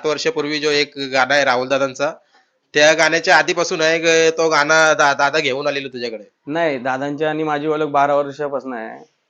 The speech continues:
Speaker 2: म्हणजे आम्ही पहिले मी गाणं गायला यायचो ना, तेव्हा हल्दीमध्ये दादा भेटले, तेव्हा ओळख झाली. तेव्हापासून आमचे संबंध चांगलेच आहेत आणि आज पण चांगलेच आहेत दादांचे संबंध.
Speaker 1: पण तुझ्या अकाउंटवर मला तर दिसतंय भरपूर मथुरचे सॉंग्स आहेत, ते व्हायरलच आहेत आणि कुठं ना कुठं मथुरचा प्रेम सुद्धा तुला भेटतोय.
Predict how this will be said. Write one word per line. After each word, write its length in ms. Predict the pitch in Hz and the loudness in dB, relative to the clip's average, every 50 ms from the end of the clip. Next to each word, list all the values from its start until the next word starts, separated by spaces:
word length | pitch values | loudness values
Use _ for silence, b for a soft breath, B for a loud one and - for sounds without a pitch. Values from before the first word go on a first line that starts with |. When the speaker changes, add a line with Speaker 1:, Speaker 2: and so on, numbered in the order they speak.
| _ _ | _ _
Speaker 2:
म्हणजे 220 | - 127 117 117 123 | -18 -16 -12 -8 -6
आम्ही 500 | 123 127 127 135 139 143 147 147 151 151 - _ _ - - | -6 -6 -6 -6 -6 -6 -6 -6 -8 -10 -14 _ _ -14 -10
पहिले 180 | 147 139 139 156 | -8 -6 -4 -4
मी 120 | 160 165 | -2 -2
गाणं 260 | 151 147 143 147 156 156 | 0 2 2 2 2 2
गायला 220 | 151 151 156 156 | 2 4 4 4
यायचो 180 | 151 147 156 156 | 2 2 0 -2
ना, 60 | 147 | -2
तेव्हा 200 | 139 147 139 123 | 0 2 2 2
हल्दीमध्ये 340 | 113 110 117 123 131 139 143 | 0 -2 -6 -8 -6 -4 -2
दादा 220 | 135 131 135 143 | -2 -2 -2 -2
भेटले, 320 | 135 120 104 - 120 127 | -4 -4 -6 -8 -10 -8
तेव्हा 180 | 131 139 147 147 | -4 -2 0 0
ओळख 220 | 139 147 151 143 | 0 0 0 -4
झाली. 300 | 123 104 98 98 101 117 _ _ _ _ _ _ _ _ _ - | -4 -8 -10 -12 -18 -20 _ _ _ _ _ _ _ _ _ -4
तेव्हापासून 360 | 143 147 147 156 151 147 156 | -2 -2 0 0 0 -2 -2
आमचे 300 | 156 151 151 147 156 165 | -2 -2 -2 -4 -6 -6
संबंध 340 | 147 143 113 117 123 135 147 | -6 -6 -6 -6 -6 -4 -4
चांगलेच 400 | 143 143 135 135 139 139 131 117 | -2 -2 -2 -2 -2 -6 -6 -6
आहेत 100 | 107 98 - - - | -8 -10 -10 -14 -12
आणि 160 | - 123 131 | -10 -6 -4
आज 140 | 131 135 135 | -2 -4 -4
पण 180 | 135 160 151 143 | -4 -8 -8 -6
चांगलेच 260 | 139 117 117 120 123 | -6 -6 -6 -6 -6
आहेत 120 | 113 107 | -6 -6
दादांचे 360 | 107 107 104 107 107 107 117 113 | -8 -10 -10 -10 -12 -14 -14 -14
संबंध. 320 | 113 - - - - - _ _ b b b b b b b b b b _ - | -14 -16 -18 -20 -20 -20 _ _ b b b b b b b b b b _ -10
Speaker 1:
पण 180 | 143 151 156 160 | -8 -8 -8 -6
तुझ्या 320 | 160 170 160 190 190 180 | -6 0 2 6 6 6
अकाउंटवर 360 | 170 170 185 180 180 185 185 | 6 4 2 2 2 2 2
मला 200 | 175 170 170 175 | 2 4 4 4
तर 200 | 175 - 190 180 | 2 2 0 -2
दिसतंय 340 | 170 175 170 - - 180 180 | -2 -4 -6 -2 0 0 2
भरपूर 300 | 151 135 127 131 151 - | 2 0 -2 -2 -6 -4
मथुरचे 460 | 156 151 147 147 156 160 147 156 165 | -2 -2 -2 -2 -2 -8 -6 -6 -6
सॉंग्स 320 | 151 147 127 131 147 143 147 | -4 -2 -2 -2 -2 -2 -4
आहेत, 120 | 139 135 | -4 -4
ते 60 | 143 | -2
व्हायरलच 520 | 147 139 135 123 123 143 151 165 165 151 143 | 0 2 2 2 2 2 0 0 0 0 0
आहेत 160 | 135 135 135 - - b b b b b b b b - | 0 0 0 -4 -10 b b b b b b b b -6
आणि 240 | 127 131 139 147 147 | -6 -4 -4 -4 -6
कुठं 220 | 147 160 151 165 | -6 -4 -4 -4
ना 60 | 170 | -4
कुठं 240 | 165 156 160 160 165 | -4 -4 -4 -4 -2
मथुरचा 460 | 160 151 143 - 170 160 147 165 165 | -2 -2 -2 -2 -6 -6 -2 0 0
प्रेम 240 | 160 165 160 156 156 | 2 2 2 0 0
सुद्धा 200 | 156 143 135 147 | -2 -4 -6 -4
तुला 160 | 143 147 143 | -2 -2 -2
भेटतोय. 420 | 131 123 110 - - - 131 113 | -2 -2 -4 -6 -6 -6 -6 -6